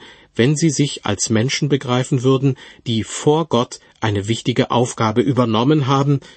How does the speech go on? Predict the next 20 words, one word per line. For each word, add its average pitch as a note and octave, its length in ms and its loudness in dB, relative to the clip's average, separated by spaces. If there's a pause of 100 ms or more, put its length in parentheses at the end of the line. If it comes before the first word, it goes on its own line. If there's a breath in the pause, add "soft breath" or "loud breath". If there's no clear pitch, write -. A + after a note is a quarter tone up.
(240 loud breath)
und C#3+ 280 0 (260 loud breath)
die G#2 80 -2
dafür A2+ 480 0
einmal A#2 300 2
Rechenschaft A2 720 -2
ablegen A2 480 0
müssen. - 380 -4 (1700 soft breath)
Die E3 180 4
Formulierung F3 720 2 (280)
„Gott - 360 -2
des C3 220 0
Himmels“ C3+ 640 0
muss G2+ 200 -4
für - 120 0
Leute G#2+ 380 0
wie A2 180 -2
Esra, B2+ 600 0
Nehemia A2+ 580 0
und - 380 -4
Daniel B2 420 2